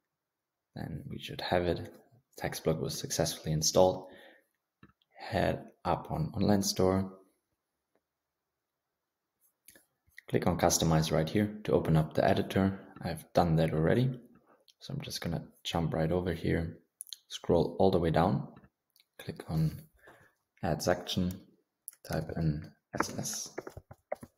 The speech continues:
text, and you should see the text block right here. It should take us down all the way to it. I have a few other sections right here. Just gonna get rid of those. So yeah,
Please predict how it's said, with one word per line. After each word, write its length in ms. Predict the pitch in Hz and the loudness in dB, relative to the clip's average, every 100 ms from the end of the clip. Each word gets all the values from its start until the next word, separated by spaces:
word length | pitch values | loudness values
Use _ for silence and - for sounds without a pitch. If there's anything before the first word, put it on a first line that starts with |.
| - _ _ - | -20 _ _ -20
text, 580 | - - - - - - _ _ _ _ _ _ _ _ _ _ _ - | -20 -16 -18 -16 -20 -20 _ _ _ _ _ _ _ _ _ _ _ -6
and 180 | 76 78 | -2 -2
you 80 | 78 | -4
should 180 | - - | -8 -6
see 180 | - - | -4 -4
the 280 | - - - - | -4 -8 -10 -6
text 320 | 80 - - | -6 -6 -2
block 220 | - - | -2 0
right 200 | 82 78 | -4 -2
here. 320 | - 117 113 - - - - - - - _ | 2 2 2 -10 -16 -20 -20 -20 -20 -20 _
It 100 | - _ _ _ | -20 _ _ _
should 400 | - - - - | -8 -6 -4 -6
take 220 | - 82 78 | -2 -4 -2
us 160 | - | -2
down 400 | 78 78 78 - - _ - | 2 2 0 -4 -18 _ -2
all 180 | 82 | 0
the 100 | 85 | 2
way 120 | 85 85 | 0 -2
to 260 | - 117 | -2 2
it. 140 | 107 110 - - _ _ _ _ _ - - | 4 2 -10 -16 _ _ _ _ _ -20 -10
I 40 | - | -10
have 120 | - | -10
a 160 | - - | -14 -12
few 120 | - - | -6 -2
other 160 | 90 | -2
sections 560 | - - - - 87 - | -2 -6 -6 -8 -6 -2
right 140 | 90 | -2
here. 280 | 95 101 101 - - | 0 0 -2 -12 -14
Just 240 | - - | -10 -4
gonna 160 | 92 87 | -2 -2
get 160 | 90 | -2
rid 140 | 90 90 | -2 -2
of 140 | - | 0
those. 320 | 92 90 - - - - | 0 0 -2 -14 -20 -6
So 160 | |
yeah, 60 | - | -2